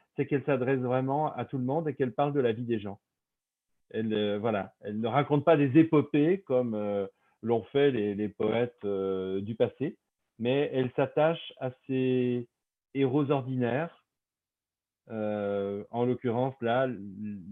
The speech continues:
les petites gens du peuple grec, euh, qui sont confrontés parfois à des vies difficiles, mais qui ne se départissent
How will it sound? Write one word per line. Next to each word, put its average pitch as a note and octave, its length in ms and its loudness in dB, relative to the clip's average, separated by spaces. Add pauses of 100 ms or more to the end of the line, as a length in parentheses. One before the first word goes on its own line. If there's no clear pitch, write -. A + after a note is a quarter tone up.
(280)
les A#2 160 -2
petites C3 460 -4
gens C#3 160 0
du C3+ 120 -2
peuple C3 340 0
grec, A#2 300 -2 (1200)
euh, G#2 460 -4 (100)
qui A2+ 200 -12
sont B2+ 180 2
confrontés B2 500 -2
parfois C3 320 0
à B2 40 4
des A#2 120 -2
vies A2+ 120 -6
difficiles, A#2+ 640 -6
mais A#2 160 -4
qui - 120 -8
ne A#2+ 60 -4
se A#2 120 -8
départissent B2 540 -6